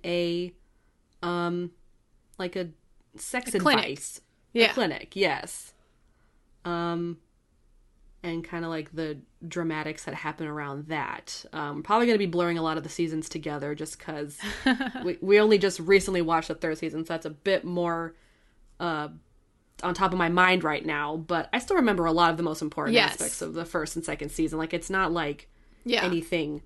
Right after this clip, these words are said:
Speaker 1: too crazy happens to where you really can't follow it and think back to it.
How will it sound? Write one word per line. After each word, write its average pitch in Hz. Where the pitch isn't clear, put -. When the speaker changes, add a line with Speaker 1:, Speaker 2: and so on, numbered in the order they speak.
Speaker 1:
too 220
crazy 170
happens 156
to -
where 160
you 147
really 151
can't 147
follow 151
it -
and 147
think 139
back 139
to -
it. -